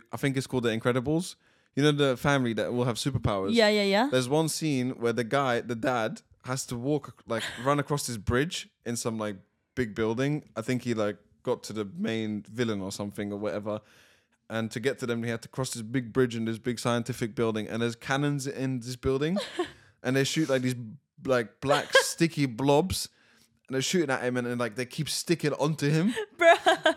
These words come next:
Speaker 1: And then it cut to Sam Smith. <laughs> It's like the designer of the outfit has been leaked.
Speaker 2: How did he walk in that outfit, though?
Speaker 1: They just looked like bin bags that were blown up to be balloons.
Speaker 2: I can't imagine the noise it would make when the legs were rubbing together.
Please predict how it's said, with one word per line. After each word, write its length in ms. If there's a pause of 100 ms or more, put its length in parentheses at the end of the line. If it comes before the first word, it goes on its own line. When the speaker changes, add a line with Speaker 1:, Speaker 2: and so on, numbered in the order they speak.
(160)
Speaker 1:
And 100
then 120
it 100
cut 140
to 100
Sam 240
Smith. 560
<laughs> 20 (640)
It's 120
like 120
the 80
designer 460
of 80
the 80
outfit 260
has 140
been 160
leaked. 360 (140)
Speaker 2:
How 260
did 100 (120)
he 60
walk 340
in 100
that 140
outfit, 400
though? 260 (320)
Speaker 1:
They 120
just 240
looked 180
like 320 (460)
bin 200
bags 340
that 100
were 80
blown 280
up 140
to 80
be 100
balloons. 540
Speaker 2:
I 80
can't 180
imagine 320
the 80
noise 300
it 60
would 100
make 220
when 160
the 80
legs 200
were 80
rubbing 220
together. 460